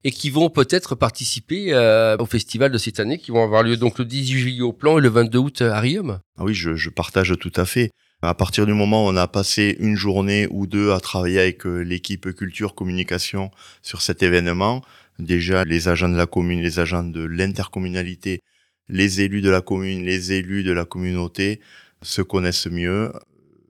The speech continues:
Speaker 2: et apprennent à travailler ensemble. Et à la sortie du festival, oui, il y a des liens beaucoup plus forts et l'envie, euh, déjà d'organiser un deuxième événement, euh, à une prochaine date.
Speaker 1: Tous les ans,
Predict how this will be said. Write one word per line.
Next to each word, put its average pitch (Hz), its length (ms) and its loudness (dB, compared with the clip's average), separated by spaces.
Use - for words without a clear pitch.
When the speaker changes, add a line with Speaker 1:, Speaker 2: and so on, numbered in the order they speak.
Speaker 2:
et 90 180 4
apprennent 104 480 0
à 92 60 2
travailler 87 600 0
ensemble. 107 640 -4
Et 85 140 0
à 92 80 0
la 90 100 2
sortie 95 640 -4
du - 80 -14
festival, 90 680 -2
oui, 95 180 -2
il - 20 0
y 85 40 2
a 78 60 0
des 80 140 -2
liens 90 240 -2
beaucoup 87 280 -8
plus - 160 -10
forts 104 360 -6
et 90 180 4
l'envie, 95 540 2
euh, 95 100 4
déjà 95 320 0
d'organiser 87 640 -4
un 101 80 -4
deuxième 87 400 -4
événement, 87 680 -4
euh, 78 120 -12
à 90 100 -6
une 87 80 -4
prochaine 104 340 -6
date. 87 240 -6
Speaker 1:
Tous 131 160 2
les 117 280 4
ans, 185 300 4